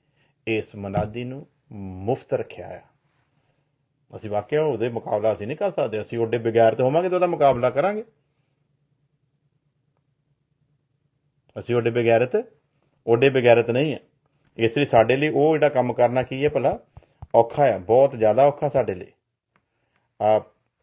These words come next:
ਦੱਸਣ ਲੱਗਾ ਇਸ ਪ੍ਰੋਫਿਟ ਦੀ ਕਰਤੂਤ, ਆ ਲਿਖ ਕੇ ਭੇਜਿਆ ਇਹ ਭਾਈ ਇਮਾਨੁਅਲ ਨੇ। "ਸਾਡੀ ਵੀ ਭੈਣ ਸਨ ਜੋ ਕੈਂਸਰ ਤੋਂ ਪੀੜਤ ਹੋ ਗਏ ਸਨ। ਕਿਸੇ ਨੇ ਆ ਪਾਪੇ ਬਾਰੇ ਦੱਸਿਆ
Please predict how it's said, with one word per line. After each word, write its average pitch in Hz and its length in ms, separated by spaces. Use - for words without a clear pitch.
ਦੱਸਣ 110 280
ਲੱਗਾ 127 240
ਇਸ 104 180
ਪ੍ਰੋਫਿਟ 107 440
ਦੀ 104 120
ਕਰਤੂਤ, 123 680
ਆ 113 40
ਲਿਖ 113 220
ਕੇ 147 80
ਭੇਜਿਆ 98 500
ਇਹ - 80
ਭਾਈ 107 240
ਇਮਾਨੁਅਲ 107 440
ਨੇ। 139 180
"ਸਾਡੀ 135 300
ਵੀ 175 100
ਭੈਣ 147 340
ਸਨ 147 360
ਜੋ 139 480
ਕੈਂਸਰ 135 400
ਤੋਂ 175 160
ਪੀੜਤ 156 380
ਹੋ 165 160
ਗਏ 170 140
ਸਨ। 185 280
ਕਿਸੇ 170 300
ਨੇ 180 300
ਆ 165 200
ਪਾਪੇ 151 500
ਬਾਰੇ 131 360
ਦੱਸਿਆ 110 520